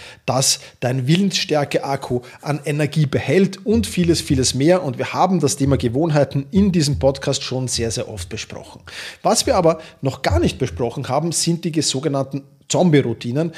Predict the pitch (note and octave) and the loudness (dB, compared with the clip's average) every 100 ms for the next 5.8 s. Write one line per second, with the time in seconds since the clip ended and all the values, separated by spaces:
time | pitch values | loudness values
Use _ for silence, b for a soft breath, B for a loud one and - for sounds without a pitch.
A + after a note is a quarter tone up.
0 | B - C3 D3+ C#3+ D3+ F#3+ G3+ E3+ D#3+ | B -8 -4 -2 0 0 0 0 0 0
1 | F#3 E3+ D3 D#3 D3+ - B2 D3 C#3+ A2 | 2 4 2 2 0 0 0 0 2 -2
2 | G2+ G2 F#2 G2+ G#2+ A2 D#3+ G3 G3 D3+ | -4 -8 -8 -8 -10 -2 0 0 2 2
3 | D3+ D#3 D3+ D#3 C#3 C#3 D3+ C3 A#2 A#2 | 4 2 0 -4 -4 -4 -2 -2 -4 -2
4 | F#3+ - F#3 D3+ C#3+ - D#3 E3+ D#3+ D#3 | -2 -2 -2 -4 -4 -2 0 2 2 2
5 | - - C#3+ C#3+ D#3 D3 C3+ C3+ | -4 -4 0 0 0 0 0 -4